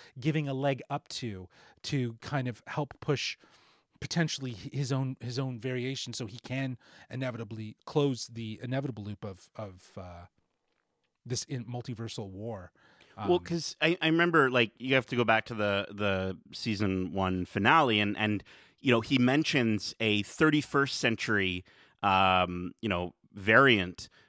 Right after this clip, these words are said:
Speaker 2: who, who was a scientist who
Speaker 1: Nathaniel,
Speaker 2: discovered
Speaker 1: yeah.
Speaker 2: the multiverse, right? Who discovered that there were multiple universes. So I, I kind of, um, I'm on board with what you're kinda talking about, Justin, in the sense of, like, the idea that maybe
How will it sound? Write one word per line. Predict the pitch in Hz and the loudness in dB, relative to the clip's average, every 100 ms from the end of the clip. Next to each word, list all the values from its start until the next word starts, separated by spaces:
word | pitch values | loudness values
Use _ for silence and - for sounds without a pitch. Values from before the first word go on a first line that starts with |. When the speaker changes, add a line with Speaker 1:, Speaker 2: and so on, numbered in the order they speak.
| _ | _
Speaker 2:
who, | 123 113 110 104 101 98 92 | 4 6 6 4 2 -2 0
who | 110 101 | 0 2
was | 95 98 92 | 0 -2 -2
a | 92 | -2
scientist | - 139 135 - 87 - - - - | 2 4 2 0 -4 -4 -12 -16 -4
who | 123 | -2
Speaker 1:
Nathaniel, | |
Speaker 2:
discovered | 110 - - 160 180 143 90 | -2 -2 4 6 8 6 0
Speaker 1:
yeah. | 101 - - | -6 -18 -10
Speaker 2:
the | 107 123 | 2 4
multiverse, | 113 113 95 - 90 87 - - - | 6 6 4 -4 -6 -6 -8 -12 -2
right? | 98 117 | 0 2
Who | 120 | 0
discovered | 107 - 135 139 131 101 | -4 0 2 4 2 0
that | 87 | -2
there | 101 | -2
were | 95 | 0
multiple | 92 87 - | -2 -4 -2
universes. | 92 107 92 85 - | 0 0 0 -6 -12
So | - 143 131 - - - - | 0 4 4 2 -10 -16 0
I, | 135 147 - | 2 2 6
I | 139 | 4
kind | 156 - 185 233 | 4 2 6 6
of, | 156 120 | 6 -2
um, | 123 123 120 - | 0 2 2 2
I'm | 123 127 | 6 8
on | 156 170 | 6 4
board | - 123 160 156 | 4 6 6 4
with | 151 - | -2 -2
what | 123 123 | -2 0
you're | 117 | 0
kinda | - 117 110 | 2 2 2
talking | 98 107 | 0 2
about, | 117 113 - | 4 2 0
Justin, | - 117 - 123 | -2 0 0 0
in | 120 117 | 2 2
the | 113 | 0
sense | - 113 104 | 0 -2 0
of, | 110 98 | -2 2
like, | 107 98 90 - - - - | 4 4 2 -10 -20 -20 -14
the | 110 123 | -2 2
idea | 120 110 117 120 113 | 4 2 4 6 6
that | 104 98 _ _ _ _ | 4 2 _ _ _ _
maybe | 117 113 127 135 131 131 127 | 0 2 4 2 4 4 2